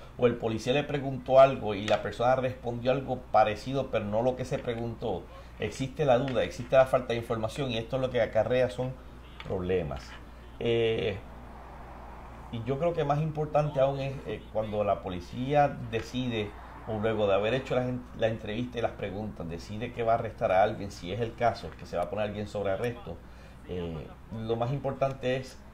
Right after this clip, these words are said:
no resistirse al arresto en ese momento. Ese no es el lugar para usted debatir, argumentar o defenderse,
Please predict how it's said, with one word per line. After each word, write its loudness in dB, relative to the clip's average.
no 0
resistirse -2
al 4
arresto -6
en -2
ese -2
momento. -2
Ese -6
no 0
es -2
el -2
lugar 2
para 4
usted -2
debatir, 0
argumentar -4
o -2
defenderse, -6